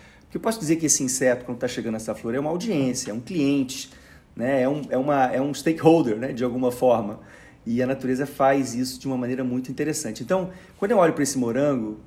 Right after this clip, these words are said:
por exemplo, ele é um morango que tá dizendo o seguinte: "Não me comam", porque ele não tá, a semente não tá pronta pra germinar, então a informação que ele quer dar é afastar o, a sua audiência. E aí ele tá duro, ele tá verde, ele tá, o verde ajuda a confundir ele com o fundo, que de um modo geral é verde,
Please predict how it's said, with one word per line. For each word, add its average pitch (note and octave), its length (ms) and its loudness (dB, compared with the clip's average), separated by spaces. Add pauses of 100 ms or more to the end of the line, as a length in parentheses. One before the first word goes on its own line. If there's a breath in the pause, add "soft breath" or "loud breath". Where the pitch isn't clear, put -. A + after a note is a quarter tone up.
(100)
por G#2+ 120 -6
exemplo, B2+ 480 0
ele C3 100 0
é D3 40 0
um D#3 40 -2
morango D3+ 400 0
que - 80 -12
tá D3 120 0
dizendo C#3 260 0
o - 20 -4
seguinte: C#3+ 320 -4
"Não F3 200 2
me A3+ 100 2
comam", B2 460 2 (540 loud breath)
porque C3+ 200 -6
ele D3+ 100 2
não G#3+ 200 0
tá, G3+ 280 6
a E3+ 100 -2
semente E3+ 400 -4
não F#3 100 -4
tá F3+ 100 2
pronta D3+ 300 -4
pra C3 120 -6
germinar, B2+ 640 0
então B2+ 300 -4
a E3 40 -4
informação C#3+ 480 -4
que A2+ 100 -8
ele A2 100 -6
quer G#2+ 360 -4
dar A#2+ 320 2
é B2+ 140 4
afastar E3+ 560 -2
o, B2+ 160 -2
a A#2 60 -8
sua - 180 -6
audiência. A2 480 -6 (500 loud breath)
E D3 80 4
aí C#3+ 60 6
ele C#3 100 2
tá B2+ 140 0
duro, D#3+ 380 0
ele C3+ 140 -4
tá A2+ 160 -4
verde, D3+ 560 0
ele B2 180 -6
tá, B2+ 340 0
o B2 60 -6
verde D#3 360 2
ajuda C3 260 0
a - 20 -4
confundir B2+ 400 -4
ele B2 100 -2
com G#2+ 140 -8
o G#2+ 60 -10
fundo, E3 400 -8
que B2+ 100 -10
de A2+ 80 -8
um A2+ 40 -6
modo A2+ 180 -4
geral A2 240 -4
é G#2 60 -6
verde, D#3+ 500 -2